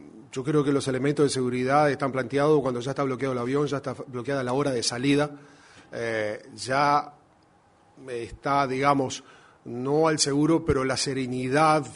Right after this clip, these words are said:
por parte de las autoridades de Naciones Unidas de que el proceso de rotación va a empezar, la decisión de que el avión se quede acá toda la noche,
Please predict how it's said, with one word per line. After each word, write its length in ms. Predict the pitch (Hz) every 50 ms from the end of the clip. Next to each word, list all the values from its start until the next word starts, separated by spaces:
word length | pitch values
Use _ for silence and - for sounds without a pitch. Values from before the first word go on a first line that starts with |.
| - - - _ _ _ _ _ _ _ _
por 160 | - 123 120 113
parte 360 | - 135 135 131 127 - 131
de 120 | 127 123
las 140 | 123 113 -
autoridades 400 | 120 110 120 117 123 131 131 131
de 60 | 123
Naciones 320 | 123 - 135 131 123 107 127
Unidas 440 | 120 123 127 135 139 135 131 120
de 80 | 123 123
que 80 | 113 123
el 60 | 110
proceso 260 | - 110 107 139 135
de 60 | 127
rotación 580 | 113 123 120 123 117 110 - 135 135 127 117 - - - - - - - _ -
va 60 | 113
a 40 | 120
empezar, 520 | 120 120 117 - - 151 156 160 170 - - -
la 180 | 135 139 135
decisión 640 | 135 131 120 - - - - - 165 156 151 147 131
de 100 | 131 120
que 60 | 127
el 80 | 123 117
avión 180 | 127 135 135
se 120 | - 135 113
quede 140 | 139 135
acá 180 | 127 123 135 131
toda 180 | 131 147 135 131
la 180 | 131 127 123
noche, 320 | 139 151 156 156 180 202